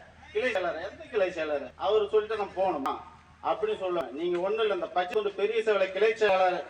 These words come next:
இது கொத்தனூர் கிளை செயலாளர் முரளியா அப்படின்னு சொன்ன உடனே அங்க ஒவ்வொரு அதிகாரி அங்க பயப்படுற அளவு நாங்க உருவாக்கி கொடுப்போம்.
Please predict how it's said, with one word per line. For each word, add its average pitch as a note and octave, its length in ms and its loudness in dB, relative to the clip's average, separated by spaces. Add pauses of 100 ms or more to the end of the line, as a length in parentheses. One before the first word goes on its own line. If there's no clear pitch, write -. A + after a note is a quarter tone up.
(480)
இது F#3 300 2 (1160)
கொத்தனூர் G#3+ 500 6
கிளை A3+ 220 4
செயலாளர் G#3 360 6
முரளியா G#3+ 380 6 (180)
அப்படின்னு A3 340 0
சொன்ன G3 280 2
உடனே G3+ 360 4 (360)
அங்க F#3 320 4
ஒவ்வொரு G#3+ 220 8
அதிகாரி A3 340 4
அங்க G3+ 300 4
பயப்படுற G#3+ 220 4
அளவு G3 240 8
நாங்க F#3+ 180 2
உருவாக்கி G3+ 380 6
கொடுப்போம். F3+ 540 0